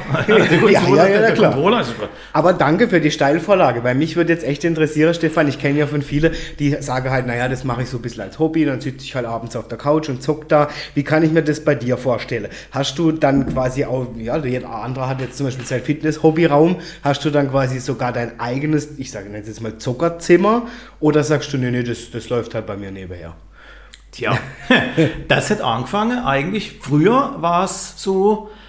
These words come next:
Speaker 2: ähm, wo ich noch in der alten Wohnung war,
Speaker 1: Mhm.
Speaker 2: ähm, war's wirklich das Wohnzimmer.
Speaker 1: Mhm.
Speaker 2: So.
Speaker 1: Ja, ja.
Speaker 2: Das ist natürlich semi-optimal,
Speaker 1: Okay.
Speaker 2: sag ich jetzt mal.
Speaker 1: Okay.
Speaker 2: Und, ähm, kannst machen, aber irgendwann ist es,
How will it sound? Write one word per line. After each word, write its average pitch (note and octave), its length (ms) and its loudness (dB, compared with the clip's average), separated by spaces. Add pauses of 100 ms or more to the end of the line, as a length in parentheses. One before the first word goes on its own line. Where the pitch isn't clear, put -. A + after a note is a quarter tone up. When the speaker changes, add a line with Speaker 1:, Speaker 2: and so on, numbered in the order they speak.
(140)
Speaker 2:
ähm, E3+ 480 2
wo C#3 80 2
ich A2+ 60 -2
noch C#3 80 0
in A#2 40 0
der A#2+ 100 0
alten C3+ 200 -2
Wohnung G3 220 -2
war, G3 280 -2
Speaker 1:
Mhm. B2+ 80 0
Speaker 2:
ähm, D#3 380 0
war's C#3 300 2
wirklich A#2 180 -4
das F#2+ 80 -8
Wohnzimmer. G2+ 380 -6 (140)
Speaker 1:
Mhm. C3 300 4
Speaker 2:
So. F#2+ 200 -4 (120)
Speaker 1:
Ja, G#2+ 120 -6
ja. G2 60 -6 (320)
Speaker 2:
Das C#3 140 4
ist C#3+ 100 2
natürlich C3 520 2 (480)
semi-optimal, A2+ 880 -2
Speaker 1:
Okay. A#2 280 -6
Speaker 2:
sag G#2+ 280 -8
ich G2 60 -6
jetzt G2 160 -12
mal. F2 160 -10 (300)
Speaker 1:
Okay. G#2+ 220 -12
Speaker 2:
Und, C3 460 2
ähm, B2+ 500 0
kannst C#3+ 280 -2
machen, D3+ 260 4
aber A#2 320 -4
irgendwann A2+ 360 -6
ist A#2+ 160 -12
es, - 420 -16